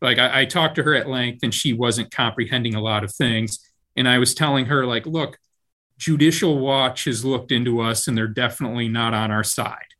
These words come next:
you know? Every time we go into court and do discovery, uh, our opposition thinks maybe they'll find something in these corporate documents, corporate structure, tax returns and everything."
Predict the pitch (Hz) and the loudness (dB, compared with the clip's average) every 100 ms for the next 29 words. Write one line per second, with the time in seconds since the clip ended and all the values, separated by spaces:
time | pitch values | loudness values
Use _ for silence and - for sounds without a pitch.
0 | _ - 120 117 113 113 - - - _ | _ -2 0 0 0 -2 -6 -20 -20 _
1 | _ _ 170 165 175 165 170 156 156 147 | _ _ 0 4 4 2 2 2 2 0
2 | 147 143 143 143 135 - 135 131 160 127 | 0 0 0 -2 -2 -2 -2 0 -4 -4
3 | 131 120 - - 143 127 120 104 101 - | -4 -2 0 2 2 2 0 0 -2 -8
4 | _ _ _ _ _ _ - 120 113 107 | _ _ _ _ _ _ -10 -4 -2 -2
5 | 110 151 131 135 135 127 127 - 131 131 | 0 2 4 2 0 -2 -2 -2 -2 0
6 | 113 135 127 127 123 123 110 135 127 131 | -2 -2 0 0 -2 -2 0 0 0 0
7 | - 110 107 120 113 113 117 104 - 127 | 0 -2 -2 -4 -2 -2 -2 -2 -4 -4
8 | 120 117 101 113 113 135 113 110 - 117 | -2 -2 -2 -2 -2 -2 -2 -4 -4 -6
9 | 117 - - 113 113 - 117 - 113 110 | -4 -6 -2 -2 -2 -6 -6 -4 -4 -4
10 | - - 117 113 123 113 110 127 113 | -8 -4 -2 -2 -2 -2 -2 -2 -4